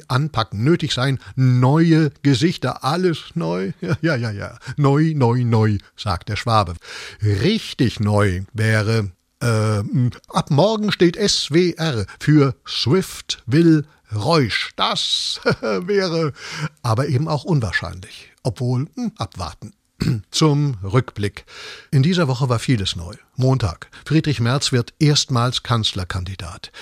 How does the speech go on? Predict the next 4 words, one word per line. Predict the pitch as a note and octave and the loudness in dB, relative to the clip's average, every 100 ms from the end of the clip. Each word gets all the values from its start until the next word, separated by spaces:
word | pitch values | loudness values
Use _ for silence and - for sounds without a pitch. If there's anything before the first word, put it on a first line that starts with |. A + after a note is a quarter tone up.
| - | -2
Dienstag. | D#3 E3 - - F#2 - | 2 2 2 -2 -8 -8
Deutschlandticket | - D3 D3+ C3+ G#2+ - A#2+ A#2+ - | -2 0 0 0 0 0 -2 -2 -4
wird | A#2 - - | -4 -6 -4
teurer. | B2 A2 G2+ | -2 -2 -4